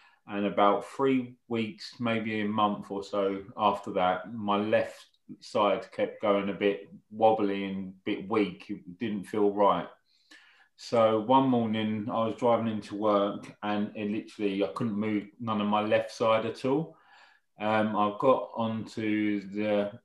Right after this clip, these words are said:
emergency services 'cause I was stuck in my car, mm, and, um,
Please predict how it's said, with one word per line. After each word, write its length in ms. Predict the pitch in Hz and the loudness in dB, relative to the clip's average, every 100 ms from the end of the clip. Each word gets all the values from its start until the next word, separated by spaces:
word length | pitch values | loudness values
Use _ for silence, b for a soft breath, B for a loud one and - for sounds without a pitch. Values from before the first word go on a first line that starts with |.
| - | -4
emergency 460 | 120 117 107 - 101 | 0 2 0 -6 -6
services 680 | - 110 101 - 104 123 | -2 0 -2 -4 -4 -4
'cause 180 | - 104 | -8 -2
I 60 | 104 | 0
was 160 | 101 | 0
stuck 280 | - 117 - | 0 -2 -2
in 80 | 107 | -2
my 140 | 98 | -4
car, 380 | - 104 95 127 - | 0 0 0 -2 -6
mm, 340 | 92 110 101 _ _ _ _ _ 113 | -8 -8 -10 _ _ _ _ _ -10
and, 380 | 113 107 107 107 | -4 -2 -2 -2
um, 460 | 110 107 104 101 | -4 -2 -2 -4